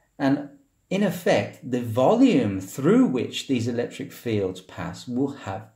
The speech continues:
increased, and therefore they will interact with more air molecules and end up on more surfaces, and therefore the effective capacitance which these electric field lines create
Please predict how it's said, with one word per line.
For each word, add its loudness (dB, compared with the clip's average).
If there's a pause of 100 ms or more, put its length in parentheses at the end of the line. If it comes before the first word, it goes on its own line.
(380)
increased, -2
and -6
therefore -6
they 0
will -4
interact -2
with -4
more 4
air -4
molecules -6 (140)
and -8 (200)
end -2
up -4
on 2
more 2
surfaces, -4
and -2
therefore -2
the -4 (300)
effective -2
capacitance -6 (340)
which -4
these 4
electric -4
field -2
lines -2
create -4